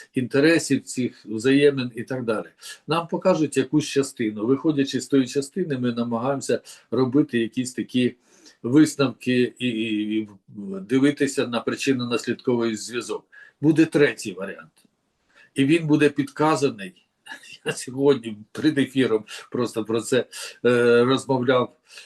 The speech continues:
і-, із, е, творцем. І він буде підказаний інтересами,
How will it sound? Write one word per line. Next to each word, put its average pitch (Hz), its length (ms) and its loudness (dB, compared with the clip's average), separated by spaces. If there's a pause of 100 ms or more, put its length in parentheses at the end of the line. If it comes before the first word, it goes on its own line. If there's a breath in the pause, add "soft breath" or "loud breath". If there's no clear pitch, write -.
(140 loud breath)
і-, 104 340 -4 (100)
із, 120 500 -4
е, 113 280 0 (640)
творцем. 147 560 2 (800)
І 143 100 4
він 160 240 2
буде 147 220 4
підказаний 139 960 -2
інтересами, 135 1000 0